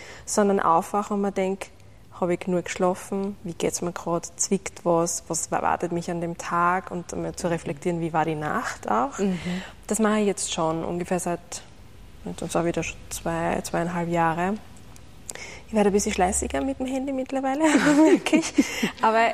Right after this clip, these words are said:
Speaker 1: äh, versuch's jetzt wieder draußen zu lassen. Und ich, das ist wahrscheinlich mein, mein Morgenritual. Und ich bin in irgendeinem Buch, und ich weiß nicht mehr, in welchem es war, gelesen, dieses,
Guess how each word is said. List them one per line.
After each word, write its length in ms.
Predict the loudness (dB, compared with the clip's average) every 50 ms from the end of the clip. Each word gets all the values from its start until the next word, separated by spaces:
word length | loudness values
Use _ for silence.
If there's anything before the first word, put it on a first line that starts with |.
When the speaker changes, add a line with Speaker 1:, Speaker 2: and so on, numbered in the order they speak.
| -2 -6 -6 -2
Speaker 1:
äh, 200 | 0 2 2 2
versuch's 320 | 2 0 0 0 0 -2 -2
jetzt 140 | -2 0 2
wieder 160 | 2 2 2
draußen 320 | 2 0 0 0 0 -2 -4
zu 100 | -2 -2
lassen. 380 | 0 0 0 0 -2 -2 -2
Und 120 | -4 -4 -6 -8 -12 -12
ich, 200 | -10 -8 -8 -4 2
das 160 | 4 4 4 4
ist 120 | 2 0
wahrscheinlich 420 | 0 0 2 2 2 2 0 0
mein, 320 | 0 2 2 2 2 0 -2 -6 -12 -20 -20 -20 -20 -20 -20 -20 -20 -20 -20 -20 -20 -20 -10 -4
mein 300 | 0 2 4 4 4 4
Morgenritual. 1040 | 4 6 6 6 4 4 2 0 -2 -2 -2 -2 -2 -2 -2 0 2 4 4 4 2
Und 100 | 2 2
ich 60 | 2 2
bin 120 | 2 0
in 60 | 0 0
irgendeinem 360 | 0 0 2 0 0 0 0
Buch, 240 | 0 -2 -2 -2 -2
und 80 | -2 -4
ich 120 | -4 -2
weiß 160 | -4 -4 -4
nicht 80 | -2 -2
mehr, 140 | -2 0 0
in 140 | 0 0 0
welchem 340 | 0 0 -2 -2 -4 -6 -6
es 200 | -4 -4 -4 -2
war, 200 | 0 2 2 2
gelesen, 560 | 0 0 0 0 2 2 2 2 2 0 -2
dieses, 540 | -2 -2 -2 0 0 0 2 2 2 0 0